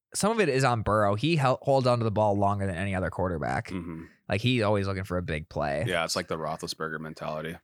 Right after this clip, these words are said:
Speaker 1: Yeah, so he could probably help out his offensive line a little bit there.
Speaker 2: Mm-hmm. Yeah, and if Mixon has a good year, too, you know, that,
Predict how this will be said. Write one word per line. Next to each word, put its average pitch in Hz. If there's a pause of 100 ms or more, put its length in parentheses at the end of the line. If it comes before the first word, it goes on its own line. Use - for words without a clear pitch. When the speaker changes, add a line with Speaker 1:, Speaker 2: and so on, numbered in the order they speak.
Speaker 1:
Yeah, 160
so 113
he 135
could 127
probably 104 (140)
help 101
out 104
his 98
offensive 95
line 92
a 82
little 90
bit 90
there. 95
Speaker 2:
Mm-hmm. 87 (220)
Yeah, 87
and 87
if 85
Mixon 87
has 85
a 82
good 82
year, 85
too, 87 (500)
you 78
know, 73
that, 76